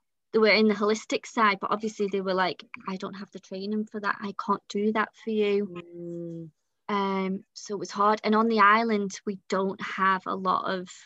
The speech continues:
Speaker 1: um, maternity services outside of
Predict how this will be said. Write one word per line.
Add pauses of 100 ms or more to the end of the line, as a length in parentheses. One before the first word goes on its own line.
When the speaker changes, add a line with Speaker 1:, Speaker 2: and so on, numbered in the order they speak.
(260)
Speaker 1:
um,
maternity
services
outside
of